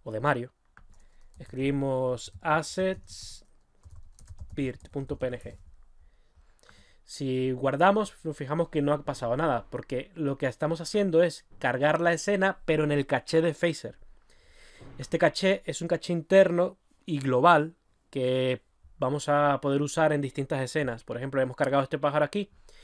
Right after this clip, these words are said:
pues en otra es-, escena vamos a poder usar ese pájaro. Ahora, en esta escena vamos a cargar el pájaro. ¿Dónde se carga? En Create. ¿Cómo se hace? Escribiendo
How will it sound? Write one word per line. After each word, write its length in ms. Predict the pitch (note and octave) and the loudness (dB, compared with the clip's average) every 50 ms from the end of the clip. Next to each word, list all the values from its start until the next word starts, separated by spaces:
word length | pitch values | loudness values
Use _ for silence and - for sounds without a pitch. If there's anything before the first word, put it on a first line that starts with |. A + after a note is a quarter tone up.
| - - - - - - _ _ | -20 -20 -20 -20 -20 -20 _ _
pues 240 | - C#3 C3+ B2 - | 0 0 0 2 0
en 120 | C#3 C3+ | 0 0
otra 200 | D3 D3 - D#3 | 0 0 0 0
es-, 200 | D3 - - - - | 0 -2 -4 -6 -4
escena 400 | D#3 D3 - - E3+ E3+ E3 D#3 | -4 -2 0 2 2 4 4 2
vamos 220 | C#3 C#3+ D#3 - | 2 0 0 -2
a 80 | D3 C#3 | -2 0
poder 180 | - C3+ C#3 D3 | 0 2 2 2
usar 240 | C3+ - C#3 C3+ | 0 0 -2 -2
ese 160 | C3+ - - - | -2 -4 -8 -10
pájaro. 400 | - A2 - - B2 D#3 - _ _ _ _ _ _ - - - - - - _ _ - - - - - - - _ - - - _ _ _ _ _ _ _ - _ _ _ - - - _ _ - - - - | -10 -10 -10 -10 -10 -12 -12 _ _ _ _ _ _ -20 -20 -20 -20 -20 -20 _ _ -20 -20 -20 -20 -20 -20 -20 _ -20 -20 -20 _ _ _ _ _ _ _ -20 _ _ _ -20 -20 -20 _ _ -20 -20 -18 0
Ahora, 280 | - D3+ D#3+ - - - - | 4 6 6 6 6 4 2
en 140 | C3 C3 D#3 | 0 0 0
esta 200 | D#3 - - F3+ | 0 0 -2 -2
escena 280 | - - A3 G#3 G3 | 2 2 4 6 6
vamos 200 | F3 F3 F3 D#3+ | 4 4 2 0
a 60 | F#3 | 0
cargar 260 | E3 - D3 C#3+ D3+ D3 | 0 2 2 4 4 2
el 80 | C#3+ | 2
pájaro. 360 | - - D#3 D3 C3 B2 A2+ | 2 2 0 0 2 0 -2
¿Dónde 140 | B2+ D3+ E3 | -2 -2 -2
se 140 | - F3 D#3+ | -4 -4 0
carga? 360 | - F#3+ E3 C3 A#2+ - - _ | 2 2 2 2 0 -4 -8 _
En 160 | - D#3 B2+ | -6 -6 -6
Create. 560 | A#2+ - - B2+ B2+ C#3 C3+ A#2+ - - - - _ _ _ _ - - - - - _ _ _ _ _ _ | -6 -8 -8 -4 -2 -2 -2 -4 -6 -12 -20 -20 _ _ _ _ -20 -20 -20 -20 -20 _ _ _ _ _ _
¿Cómo 300 | - C3 C3 C#3+ D3 C#3+ | -2 -2 0 0 0 -2
se 180 | - D#3+ D#3+ F3+ | 0 2 2 2
hace? 320 | F3 - - B2 G#2+ - - - _ | 2 0 -4 -10 -12 -14 -18 -20 _
Escribiendo 720 | - - - - C3+ B2+ C3 C3+ C3 C3+ C3 B2+ A2+ - - | -20 -16 -12 -8 -6 -4 -2 -2 -2 -2 -4 -6 -6 -6 -10